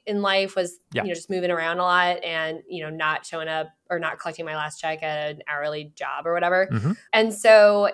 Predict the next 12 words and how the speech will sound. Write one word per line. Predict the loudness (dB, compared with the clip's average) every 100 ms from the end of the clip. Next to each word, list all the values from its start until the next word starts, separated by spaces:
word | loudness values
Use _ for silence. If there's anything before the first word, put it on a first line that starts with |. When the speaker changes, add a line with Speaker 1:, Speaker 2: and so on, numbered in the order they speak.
| 2
Speaker 1:
it | 6
is | 6 4 -6
really | 2 4 6 6
funny | 8 8 6 4
<laughs> | 6
that | 8 8 8 4 2
this | 2 2 0 -14 -20 _ -2
thing | 0 4
that's | 2 2
kind | -2 2
of, | 4
like, | 4 2